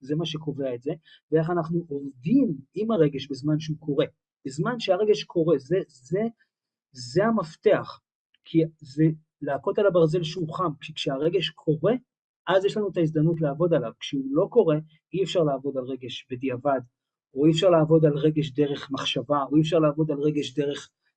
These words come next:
דמיון. חייבים לעבוד עם הרגש כשהוא קורה, אוקיי? לכן, הטראומות נוצרות בגלל חוסר היכולת שלנו לעבוד עם הרגשות המאוד עזים שמתעוררים בעקבות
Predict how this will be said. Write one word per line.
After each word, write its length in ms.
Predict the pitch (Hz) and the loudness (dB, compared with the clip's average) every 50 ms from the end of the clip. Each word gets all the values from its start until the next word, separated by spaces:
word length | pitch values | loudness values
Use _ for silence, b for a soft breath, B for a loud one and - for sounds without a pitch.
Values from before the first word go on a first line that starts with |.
| _ _ - | _ _ -6
דמיון. 360 | 139 143 147 160 175 156 143 | -4 0 4 4 4 4 4
חייבים 400 | - - 151 143 143 156 185 180 | 2 0 0 0 2 2 2 2
לעבוד 380 | 165 151 139 147 175 180 160 160 - _ _ _ - | 2 2 2 2 2 2 0 -2 -12 _ _ _ -4
עם 200 | 190 214 208 180 | -2 2 4 4
הרגש 600 | 160 147 170 190 185 196 214 214 202 - - - _ | 6 6 6 6 6 4 2 0 0 -2 -8 -12 _
כשהוא 580 | - - - - - 185 190 160 156 156 165 165 | -12 -10 -8 0 4 4 4 4 2 -2 -6 -8
קורה, 360 | - - - 156 131 156 160 156 - _ _ _ _ _ _ _ _ _ _ _ _ _ _ _ _ _ _ _ _ _ | -6 -2 0 0 2 2 2 0 0 _ _ _ _ _ _ _ _ _ _ _ _ _ _ _ _ _ _ _ _ _
אוקיי? 340 | 120 113 - 151 160 180 170 B B B B B B | -12 -4 2 2 2 2 2 B B B B B B
לכן, 300 | 131 123 - 214 226 226 226 - b b b b _ _ _ _ _ - 160 156 156 | -6 -2 0 2 2 0 -2 -6 b b b b _ _ _ _ _ -4 -4 -4 -2
הטראומות 600 | 139 127 123 - 160 156 180 214 240 247 240 240 220 | -4 -4 -2 0 2 4 4 4 4 4 2 2 0
נוצרות 420 | 185 156 - - 208 254 247 196 | -4 -6 -2 2 4 4 4 6
בגלל 240 | 170 156 160 185 175 | 4 4 6 4 4
חוסר 340 | 156 175 208 - - 214 190 | 4 2 0 0 0 4 4
היכולת 460 | 170 160 156 160 196 226 262 262 220 | 4 4 4 4 2 2 2 2 2
שלנו 400 | - 190 175 170 165 165 165 156 | 2 2 2 4 4 4 4 4
לעבוד 460 | 151 143 139 131 127 156 180 196 185 | 4 4 2 2 2 2 2 4 2
עם 100 | 190 180 | 2 2
הרגשות 520 | 160 151 151 143 151 143 - - 196 190 196 | 2 4 4 4 2 0 0 2 0 2 2
המאוד 420 | 180 156 151 147 - 175 190 160 | 4 2 2 2 2 0 0 0
עזים 500 | 156 143 135 127 - - 160 226 247 220 | 0 -4 -6 -8 -6 -2 0 2 2 2
שמתעוררים 800 | - - 170 151 156 160 151 139 147 147 147 170 220 220 185 160 | 2 0 0 -2 -2 -2 -2 0 0 2 2 4 2 2 2 0
בעקבות 500 | 147 143 139 - 143 151 165 160 160 - | -2 -2 -4 -2 2 4 4 4 4 2